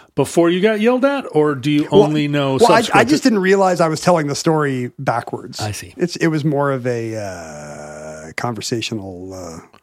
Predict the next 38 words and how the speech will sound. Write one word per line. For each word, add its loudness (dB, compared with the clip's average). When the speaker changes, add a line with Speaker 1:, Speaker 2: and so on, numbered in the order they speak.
Speaker 2:
lacuna -8
or, -12
or -10
brain -12
fart -10
or -10
something. -14
Speaker 1:
Did 2
anybody 0
from -2
your, -4
uh, -8
from, -2
like, -4
any -2
elders -2
in -4
your -2
community -2
write 0
you 0
and -4
say, 2
Speaker 2:
Yes. 2
Speaker 1:
uh, -2
"We 2
are 0
very 2
Speaker 2:
So, 0
Speaker 1:
ashamed -2
of -6
you"? 0
Speaker 2:
three 2
stern 2
men 2
in -2
chin 2
beards -2